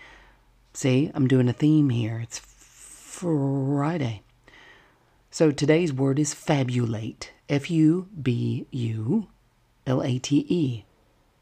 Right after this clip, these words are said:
To tell invented stories, create fables, or stories filled with fantasy. Fabulate. And today's quote is from Lou Brutus.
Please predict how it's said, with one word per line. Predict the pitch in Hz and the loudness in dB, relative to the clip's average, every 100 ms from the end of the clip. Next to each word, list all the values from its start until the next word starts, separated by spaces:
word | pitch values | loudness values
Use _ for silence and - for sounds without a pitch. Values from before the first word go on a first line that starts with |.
| _ _ _ _ | _ _ _ _
To | - | -4
tell | 135 208 247 | 0 2 4
invented | 208 196 196 139 | 2 4 2 2
stories, | - 220 202 190 | 0 4 6 4
create | - - 185 180 202 | 2 -2 2 2 0
fables, | - 185 170 185 170 | 0 0 4 2 0
or | - | -2
stories | 135 - 185 170 147 | -2 2 4 4 4
filled | - 170 160 147 | 2 0 0 2
with | 143 - | 0 0
fantasy. | 143 135 113 - 107 95 95 _ _ _ _ _ _ | 0 0 0 -4 -6 -8 -12 _ _ _ _ _ _
Fabulate. | - 139 120 110 95 95 240 - - _ _ _ _ _ _ _ _ _ | -6 -6 -4 -8 -10 -14 -16 -18 -20 _ _ _ _ _ _ _ _ _
And | 160 147 139 | 0 0 2
today's | 139 151 135 | 4 6 4
quote | - 208 208 240 - - - - - - | 2 4 6 4 -2 -12 -20 -20 -18 -2
is | 180 185 | -2 -2
from | - 202 170 151 | 0 2 4 4
Lou | 170 185 196 214 | 4 4 2 0
Brutus. | - 139 135 120 104 - - | -2 2 2 2 -2 -8 -14